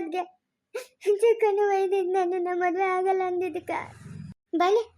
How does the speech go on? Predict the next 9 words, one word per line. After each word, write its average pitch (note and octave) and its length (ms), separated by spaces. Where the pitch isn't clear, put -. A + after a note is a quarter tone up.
ಬೈಲೆ, G4 260
ಬಿರಿನ್ G4+ 240
ಬೈಲೆ. G4+ 260
ಏನೈತೆ? G4+ 420
ಯಾಕೆ, F#4+ 240
ಯಾಕೆ F#4+ 220
ಇಷ್ಟ್ - 140
ಗಾಬರಿ G4 240
ಆಗಿದ್ಯಾ? D4 280